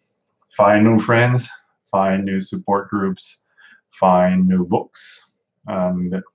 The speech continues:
just get started. You don't have to make a ma-, huge changes, but at least start, start taking the tiniest steps that you can.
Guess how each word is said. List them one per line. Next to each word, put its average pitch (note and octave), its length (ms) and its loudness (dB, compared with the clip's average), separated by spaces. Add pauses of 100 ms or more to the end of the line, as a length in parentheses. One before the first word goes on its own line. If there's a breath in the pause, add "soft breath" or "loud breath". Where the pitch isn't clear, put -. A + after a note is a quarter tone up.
(340)
just - 380 -10 (480)
get G#2+ 160 -4
started. A2+ 380 2 (320)
You G#2+ 80 -8
don't A2 80 -4
have A#2 240 -2
to A2+ 60 -4
make G#2 360 -2 (240)
a G2+ 60 -8
ma-, G2+ 280 -6
huge A#2+ 380 -4
changes, G#2 560 -4 (380 soft breath)
but G2 100 -2
at F#2 140 -6
least A2+ 320 0
start, G2+ 420 2
start G#2 400 -2
taking G2+ 540 -2 (400 loud breath)
the F#2+ 240 2
tiniest G#2+ 480 0
steps - 300 -2
that F#2 140 -8
you F#2 160 -10
can. F#2 360 0